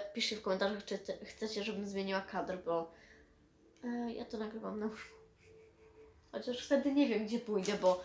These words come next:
nie wiem po prostu. Dobra. <clears throat> I, e, trzy alpaki. Moja siostra chce mieć alpaki, ja chcę mieć podwórko, więc, e, tam sobie po prostu wybuduję domek, w sensie domek. Ja chcę mieć domek.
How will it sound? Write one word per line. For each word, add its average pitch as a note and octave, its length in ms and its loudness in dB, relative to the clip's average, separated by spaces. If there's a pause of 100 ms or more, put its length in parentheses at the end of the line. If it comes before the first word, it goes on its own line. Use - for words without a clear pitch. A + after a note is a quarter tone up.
(1200)
nie E3+ 180 -4
wiem C#3+ 140 -2
po G2+ 100 -12
prostu. - 360 -8
Dobra. F3+ 240 2 (760)
<clears throat> B3+ 600 6
I, C4+ 340 4
e, A3 240 6 (160)
trzy - 260 4
alpaki. G3+ 400 6
Moja G3 240 2
siostra A#3+ 280 0
chce A#3 160 -4
mieć G#3+ 140 0
alpaki, G#3 480 4
ja A#3 100 8
chcę - 200 -2
mieć G3 200 0
podwórko, G#3 560 0
więc, A3+ 380 -2
e, F#3+ 180 0
tam A#3 220 4
sobie G3+ 260 -2
po G3+ 140 -10
prostu G#3 300 -4
wybuduję F#3+ 400 -2 (100)
domek, E3 460 0
w - 40 -12
sensie - 320 -8
domek. D#3+ 340 -8 (460)
Ja G3 80 -6
chcę - 160 -8
mieć E3+ 140 -6
domek. E3 320 -4